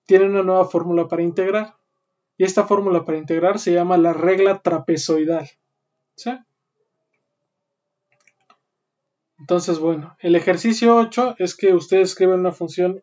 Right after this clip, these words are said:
intrapezoidal que regresa al valor de la integral, obviamente, utilizando la regla trapezoidal, ¿sí? Denme un minuto nada más, por favor.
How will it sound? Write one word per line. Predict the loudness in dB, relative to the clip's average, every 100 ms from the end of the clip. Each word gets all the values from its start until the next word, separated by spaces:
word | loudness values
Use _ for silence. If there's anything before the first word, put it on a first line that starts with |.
| _
intrapezoidal | -8 -2 -2 -2 -2 -2 0 2 0 -4 _ _ _ _ 0
que | 4
regresa | 6 4 4
al | 2
valor | 2 2
de | 0
la |
integral, | 0 -2 -2 0 0 -2 -12 _ _ _
obviamente, | -2 0 2 0 -2 -4 -6 -8 _ _ -20 _ _
utilizando | -2 2 2 4 2 2
la | 0
regla | 2 2 2
trapezoidal, | -2 -8 -10 -10 -10 -12 _ _ -14
¿sí? | -14 -14 _ _ _ _ _ _ _ _ _ _
Denme | -8 -6 -4
un | -4
minuto | -6 -8 -8 -8
nada | -8 -10
más, | -10 -12
por | _ -20
favor. | -14 -10 -10